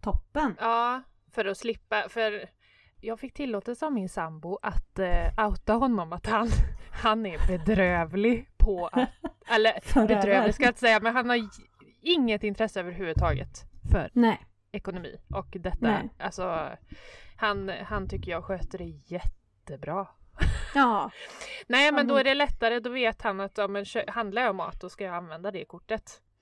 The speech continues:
Speaker 2: Och
Speaker 1: Ja,
Speaker 2: gör
Speaker 1: men
Speaker 2: man inte
Speaker 1: precis.
Speaker 2: det, så för man över så som du säger.
Speaker 1: Ja,
Speaker 2: Om man skulle handla
Speaker 1: precis.
Speaker 2: med det andra kortet då.
Speaker 1: Ja,
Speaker 2: Men just
Speaker 1: exakt.
Speaker 2: för matkontot har vi faktiskt ett annat. Och det kostar ju lite grann,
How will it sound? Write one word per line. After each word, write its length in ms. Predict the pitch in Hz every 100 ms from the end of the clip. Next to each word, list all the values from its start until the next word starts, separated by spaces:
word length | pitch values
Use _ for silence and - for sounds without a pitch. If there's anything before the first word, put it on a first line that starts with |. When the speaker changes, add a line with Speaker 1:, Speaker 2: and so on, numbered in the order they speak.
| _ -
Speaker 2:
Och 120 | 220
Speaker 1:
Ja, 40 | 226
Speaker 2:
gör 120 | 220
Speaker 1:
men 100 | 220
Speaker 2:
man 140 | 208 330
inte 180 | 359 196
Speaker 1:
precis. 180 | 214 175
Speaker 2:
det, 100 | 175
så 160 | 214
för 220 | 214 214 185
man 180 | 180
över 260 | 175 156 190
så 160 | 208 180
som 180 | 175
du 80 | 175
säger. 380 | 175 160 - 190 - - _ _ _ _
Speaker 1:
Ja, 140 | 240
Speaker 2:
Om 80 | 214
man 140 | 190
skulle 220 | 185 196 190
handla 320 | 196 185 214
Speaker 1:
precis. 80 | 202
Speaker 2:
med 140 | 202
det 80 | 196
andra 240 | 185 185
kortet 260 | - 202 -
då. 60 | - - - _ _ _ _ -
Speaker 1:
Ja, 260 | 226 240 233
Speaker 2:
Men 160 | 247 247
just 140 | 262 -
Speaker 1:
exakt. 100 | 277
Speaker 2:
för 60 | 262
matkontot 640 | 254 226 - 190 202 196
har 200 | 185 160
vi 120 | 160
faktiskt 300 | 156 147 -
ett 120 | 180
annat. 280 | 170 - -
Och 200 | 190 214
det 80 | 233
kostar 500 | - 294 - - 269
ju 240 | 285 180
lite 320 | 190 185 -
grann, 460 | 180 170 208 254